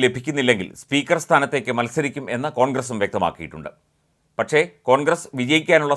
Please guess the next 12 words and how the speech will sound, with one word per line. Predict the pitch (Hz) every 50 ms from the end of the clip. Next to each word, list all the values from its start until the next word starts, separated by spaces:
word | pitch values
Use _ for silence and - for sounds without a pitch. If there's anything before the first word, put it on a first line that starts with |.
| -
സാധ്യത | - 135 127 - 156 151 131 - - 107
വളരെ | 113 120 127 127 123 123
കുറവാണ് | 135 123 135 147 147 139 135 131 - -
എന്നാണ് | 120 120 117 104 101 117 156 - _ _ _ _ _ _ _ _ -
പാർലമെന്റ് | 117 123 131 143 147 143 139 135 - -
അംഗങ്ങളുടെ | 123 120 123 120 120 120 110 113 90 101
എണ്ണം | 113 120 143 143 135
കണക്കാക്കുമ്പോൾ | 131 120 117 117 123 113 113 - 110 98 98 95 98 98
മനസ്സിലാകുന്നത്. | 95 92 - 104 87 78 71 71 71 71 64 - - _ _ _ _ _ -
എല്ലാ | 120 135 156 175 180 165
ലോക്സഭാ | 156 151 - - 165 160 165 160
അംഗങ്ങളുടെയും | 156 156 156 151 147 147 147 143